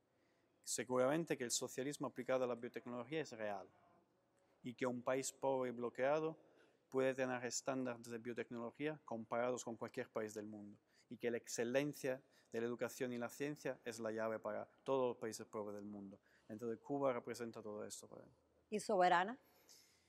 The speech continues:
Speaker 1: Y Soberana representa una de las demostraciones más altas de, esta, es de, de la forma de pensar de este país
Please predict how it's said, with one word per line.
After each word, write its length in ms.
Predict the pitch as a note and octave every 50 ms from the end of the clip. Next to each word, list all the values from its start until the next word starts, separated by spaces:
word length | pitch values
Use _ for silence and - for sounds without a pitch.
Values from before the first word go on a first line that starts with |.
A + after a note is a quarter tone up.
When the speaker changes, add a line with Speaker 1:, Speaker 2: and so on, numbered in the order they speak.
| _ _ -
Speaker 1:
Y 80 | A#2+
Soberana 540 | A2 - C3 B2 B2 C3 C3+ D#3 F#3 F#3+ D#3
representa 680 | C3 A#2+ - B2 A#2+ A2 C3+ C#3 C#3+ C#3 D#3+ E3 D#3+ - - - - -
una 280 | - C#3+ C#3+ D#3 E3+ F3+
de 80 | D#3 B2+
las 120 | A#2+ A#2
demostraciones 680 | A#2+ A#2+ A#2+ A#2 - C3 A#2+ - - D3 C3 B2+ B2 B2
más 160 | A#2+ A#2 -
altas 500 | - D3+ C#3 C3+ C3 - - E3 E3+ F3 - - - - - - - _ _ _ _ _ _ _ _ _ _
de, 400 | - A2+ A#2+ B2 C#3+ D3 D#3 E3 D#3+
esta, 420 | C#3 A#2 - - - B2 A#2 A#2+ -
es 220 | C3+ A2+ - -
de, 180 | B2 A#2+ A#2 B2
de 160 | A#2+ A#2+ A#2
la 120 | A2+ A2+ A2+
forma 380 | - - E3+ E3 D#3+ E3 D3
de 100 | C3+ B2+
pensar 440 | - C3 A#2+ A2+ - B2+ A#2 A#2 A#2
de 100 | A2 A2
este 200 | G#2 - - G#2+
país 440 | - G#2+ A2 A2 G#2+ G2+ - -